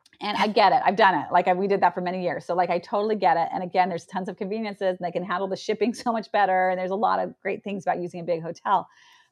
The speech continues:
But those social shares, you really lose out on them because, uh, um, again, in Palm Springs was all in natural light. We could do a lot of out-, outdoors, and, um, and the sponsors could really,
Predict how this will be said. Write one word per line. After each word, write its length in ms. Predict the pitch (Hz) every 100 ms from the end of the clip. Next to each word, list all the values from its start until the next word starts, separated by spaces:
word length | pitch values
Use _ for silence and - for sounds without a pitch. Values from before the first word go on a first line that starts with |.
| _
But 240 | 240 247 - _
those 240 | 220 202
social 340 | - 208 - 247
shares, 640 | - 175 160 151 - _ _ _ _
you 100 | 185
really 240 | 190 185
lose 200 | 180 165
out 180 | 165 175
on 120 | 175
them 260 | 160 160 156 _ _ _
because, 280 | 180 202 185
uh, 160 | 180 - -
um, 420 | 180 160 151 170 _ _ _
again, 360 | 190 233 208 165
in 200 | - 185
Palm 200 | 175 180
Springs 280 | 180 220 202
was 100 | 170
all 160 | 151 165
in 80 |
natural 320 | 180 156 - 190
light. 300 | 262 240 208
We 60 |
could 60 | 170
do 80 | 165
a 20 |
lot 120 | 160
of 60 | 156
out-, 240 | 151 160 -
outdoors, 840 | 170 180 254 240 220 208 196 190 -
and, 460 | 170 165 160 156 165 _
um, 380 | - 170 156 165 - _ _ _
and 100 | 190
the 60 | 185
sponsors 520 | - 196 196 196 180
could 200 | - 170
really, 460 | 175 165 160 156